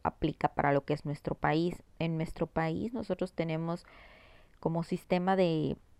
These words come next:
como forma de gobierno, tenemos lo que es una república democrática. Y en cuanto a la democracia, pues se supone que este es uno de los sistemas de gobierno más incluyentes, donde permite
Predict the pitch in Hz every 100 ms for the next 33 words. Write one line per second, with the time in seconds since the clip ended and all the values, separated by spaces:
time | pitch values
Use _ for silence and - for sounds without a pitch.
0 | _ - 170 165 - 180 196 208 160 151
1 | 175 180 180 160 156 - 165 160 175 -
2 | 165 156 - 160 160 156 - 151 151 151
3 | 151 147 151 156 165 165 - - 127 147
4 | _ - - - - - - - - -
5 | - 240 240 240 226 220 208 214 202 202
6 | 226 240 254 180 170 190 - 180 190 190
7 | - 196 214 - 180 165 175 - 180 170
8 | - 170 175 175 170 170 175 - - -
9 | 185 180 170 160 - - 160 160 165 165
10 | 165 160 170 160 160 160 156 156 151 151
11 | 147 147 147 151 160 170 160 147 - -
12 | - - _ - 175 165 - 165 165 175
13 | 170 175 170 170